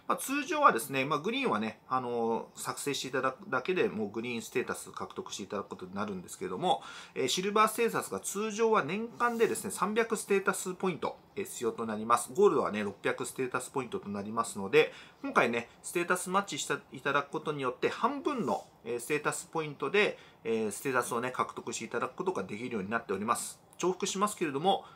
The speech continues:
マリオットボンボイのゴールドエリート保有の方はですね、えー、こちらの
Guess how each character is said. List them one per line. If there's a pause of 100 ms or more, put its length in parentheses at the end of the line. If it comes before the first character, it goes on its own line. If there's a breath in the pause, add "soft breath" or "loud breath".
(160 loud breath)
マ
リ
オ
ッ
ト
ボ
ン
ボ
イ
の
ゴ
ー
ル
ド
エ
リ
ー
ト
保
有
の
方
は
で
す
ね、 (280 loud breath)
え
ー、
こ
ち
ら
の